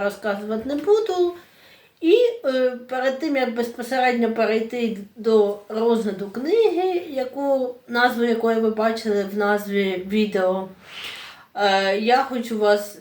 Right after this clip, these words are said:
ще раз закликати до того, щоб ви донатили на З С У, волонтерили. Ми з вами донатили, волонтерили і всіляко наближали нашу перемогу. А сьогодні я би хотіла говорити про книгу моєї подруги,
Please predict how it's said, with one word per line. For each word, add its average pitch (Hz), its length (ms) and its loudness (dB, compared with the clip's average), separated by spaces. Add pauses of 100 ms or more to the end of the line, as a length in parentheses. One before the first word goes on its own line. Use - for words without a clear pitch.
ще 226 260 0
раз 196 420 -4
закликати 208 840 0
до 190 500 -2 (440)
того, 220 340 4
щоб 190 220 -6 (180)
ви 202 200 4
донатили 196 580 -2
на 196 140 -2
З 180 120 -8
С 190 280 -6
У, 349 180 4
волонтерили. 240 1040 0 (140)
Ми 202 220 0
з 196 100 -10
вами 175 440 -2 (200)
донатили, 208 640 -4
волонтерили 185 1000 -2 (440)
і 226 140 0
всіляко 220 580 0
наближали 180 600 0
нашу 180 420 -4
перемогу. 190 680 -2 (920)
А 220 140 2
сьогодні 370 560 4
я 330 200 -2
би 349 100 -2
хотіла 294 400 -4
говорити 254 560 -2
про 226 200 -6
книгу 285 400 0
моєї 262 440 2
подруги, 190 720 -2